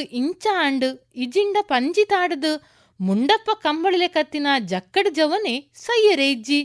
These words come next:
ಉಂದು ದೈವಲು ಪಂಜುರ್ಲಿಲ ಬಂಟೆಲ ಕೋಪಿತದು ಆ ದೋಸೊಡು ಇಂಚ ಆಯಿನಿ ಪಂಡದು ಧೂಮಕ್ಕೆ ಬಾಯಿ ಬುಡ್ದೆ ಪಂಡೆರು. ಈ ಒಡು ಪತ್ತನಾಜೆ ಕರಿಯೊಡಾಂಡ ಇಲ್ಲಾಲ್ದ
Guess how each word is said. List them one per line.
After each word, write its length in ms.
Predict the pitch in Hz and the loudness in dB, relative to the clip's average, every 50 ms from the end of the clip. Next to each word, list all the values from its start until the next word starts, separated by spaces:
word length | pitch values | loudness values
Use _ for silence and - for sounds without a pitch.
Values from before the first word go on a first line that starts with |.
| 285 _ _ _ _ _ _ - | -4 _ _ _ _ _ _ -8
ಉಂದು 420 | 277 320 403 427 359 294 294 254 214 | -2 -2 0 2 2 2 0 2 2
ದೈವಲು 560 | 226 226 262 311 359 370 359 294 262 262 262 269 262 _ _ _ - | 4 4 4 4 2 2 2 2 2 0 -2 -4 -6 _ _ _ -4
ಪಂಜುರ್ಲಿಲ 640 | - 220 220 254 285 330 403 403 349 330 302 269 254 254 254 254 233 220 | -2 -2 0 0 2 2 2 2 2 0 0 2 2 2 2 0 -2 -2
ಬಂಟೆಲ 520 | 196 202 208 233 302 294 370 349 302 330 339 262 233 269 - _ _ _ | -2 -2 -2 -2 -2 0 0 0 2 4 2 2 2 0 -6 _ _ _
ಕೋಪಿತದು 680 | - - 339 392 440 - 427 392 - 302 269 247 269 269 269 - - _ - | -6 -2 0 0 2 2 2 0 0 0 -4 -2 0 -2 -2 -4 -8 _ -4
ಆ 240 | 214 226 262 339 403 | 0 2 4 2 2
ದೋಸೊಡು 520 | 339 311 285 269 262 - 370 403 320 254 240 285 415 _ - | 2 2 -2 -2 -2 -2 -4 -2 0 0 -2 -2 -4 _ -8
ಇಂಚ 340 | 269 277 370 427 466 - - 466 339 - | -6 -4 -2 -2 -2 2 2 2 4 4
ಆಯಿನಿ 360 | 262 269 269 277 285 269 277 | 4 2 2 2 2 -2 -2
ಪಂಡದು 480 | 277 - 254 240 269 427 453 370 294 233 269 320 - _ 269 269 | -4 -2 -2 -2 -2 -2 -2 0 0 0 0 -2 -6 _ -6 0
ಧೂಮಕ್ಕೆ 560 | 359 415 466 440 381 302 285 - - 240 247 302 | 0 2 2 2 -2 -4 -4 -4 -4 -4 -2 -2
ಬಾಯಿ 340 | 294 254 277 294 359 440 392 | -2 0 0 2 2 2 2
ಬುಡ್ದೆ 340 | 330 320 247 220 220 240 294 392 | 0 -2 -6 -2 -2 0 0 0
ಪಂಡೆರು. 480 | - 320 262 269 277 285 285 277 277 285 285 - _ _ _ - 247 | 0 -2 -2 -2 0 0 0 0 0 -2 -4 -10 _ _ _ -10 -4
ಈ 120 | 277 349 494 494 466 | -2 0 2 2 4
ಒಡು 180 | 440 330 320 311 320 | 4 4 2 0 -2
ಪತ್ತನಾಜೆ 640 | - - 254 - _ - 381 403 427 427 302 381 | 0 -2 -2 -2 _ -2 -2 0 0 0 0 -2
ಕರಿಯೊಡಾಂಡ 600 | 370 - 262 269 277 262 254 262 262 330 415 330 233 208 247 285 - - | -2 0 0 0 2 2 4 4 2 2 2 2 2 2 2 0 -4 -8
ಇಲ್ಲಾಲ್ದ 420 | 247 247 262 277 349 427 427 415 | -6 -4 -2 2 4 4 4 2